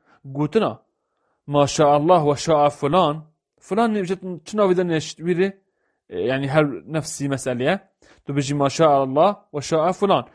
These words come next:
بجاو فلان محمد بت، أحمد بت، ياسين بتن، فرق لنا. "وما أشبه ذلك"، ويتوكي واجي "شرك أصغر"، أبا شركا بچيكتره. سي، معرفة اليهود والنصارى بالشرك الأصغر. زاننا،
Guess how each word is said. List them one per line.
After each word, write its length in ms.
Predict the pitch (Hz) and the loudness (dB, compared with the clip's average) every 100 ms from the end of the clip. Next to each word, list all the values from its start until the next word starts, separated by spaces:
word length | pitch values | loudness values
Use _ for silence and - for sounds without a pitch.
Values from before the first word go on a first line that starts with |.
| _ _ | _ _
بجاو 180 | 143 175 | 2 2
فلان 520 | - 160 170 170 147 | 2 0 2 0 -2
محمد 420 | 143 139 151 165 | -6 -4 -2 0
بت، 180 | 156 156 | -2 -4
أحمد 360 | 120 156 165 151 | -6 -4 -2 -2
بت، 140 | 143 - 151 | -6 -10 -14
ياسين 520 | 147 147 143 170 165 | -2 -2 -2 -6 -2
بتن، 280 | 160 160 214 - _ _ _ | -2 -4 -8 -12 _ _ _
فرق 320 | - 143 - | -8 -8 0
لنا. 360 | 175 202 147 107 _ _ _ _ _ _ _ _ _ _ _ - 127 | 0 2 0 -6 _ _ _ _ _ _ _ _ _ _ _ -20 -2
"وما 300 | 156 165 185 | 0 4 4
أشبه 280 | 202 170 175 | 4 2 0
ذلك"، 420 | 156 160 143 135 190 156 | 4 4 2 0 0 2
ويتوكي 460 | 160 156 202 165 | -2 0 0 0
واجي 540 | 147 143 - 190 208 _ _ _ _ _ | 2 2 0 -6 -6 _ _ _ _ _
"شرك 440 | - 175 160 156 | -6 -6 -6 -8
أصغر"، 560 | 160 131 139 131 120 - | -4 -2 0 0 -2 -4
أبا 180 | 131 147 | -6 -6
شركا 320 | - 139 165 | -8 -2 -2
بچيكتره. 520 | 165 147 - 117 110 _ _ _ _ _ | -2 -8 -8 -8 -8 _ _ _ _ _
سي، 440 | - - 226 240 - _ _ _ _ | -4 2 2 2 -10 _ _ _ _
معرفة 400 | 151 160 208 220 214 | 0 2 2 2 0
اليهود 460 | 180 175 175 196 | 2 2 2 0
والنصارى 520 | 175 165 151 - 180 160 | 0 -2 -4 0 2 2
بالشرك 380 | 139 - 170 | -2 -4 -4
الأصغر. 400 | 135 123 117 110 110 - | -2 -4 -6 -10 -12 -16
زاننا، 600 | 131 143 147 196 147 | -2 -2 0 -2 -4